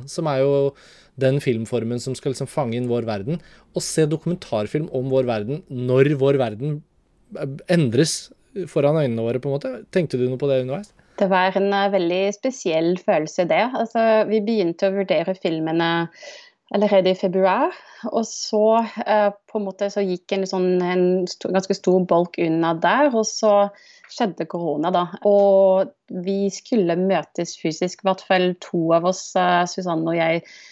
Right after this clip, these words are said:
Speaker 2: skulle, altså, møtes i Oslo, og så hatt Maximilian på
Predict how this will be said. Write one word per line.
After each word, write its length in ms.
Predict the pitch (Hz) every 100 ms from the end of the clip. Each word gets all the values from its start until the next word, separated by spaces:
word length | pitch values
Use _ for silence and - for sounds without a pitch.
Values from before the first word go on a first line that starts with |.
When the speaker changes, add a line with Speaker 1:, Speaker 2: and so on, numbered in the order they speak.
| _
Speaker 2:
skulle, 300 | - - 196 180 175 170 165 - - - -
altså, 300 | 175 185 180
møtes 380 | 175 156 - -
i 100 | 180 185
Oslo, 520 | - - 160 165 160
og 60 |
så 140 | 170 180
hatt 160 | 170 175
Maximilian 560 | 165 180 170 160 160
på 520 | 156 165 160 160 160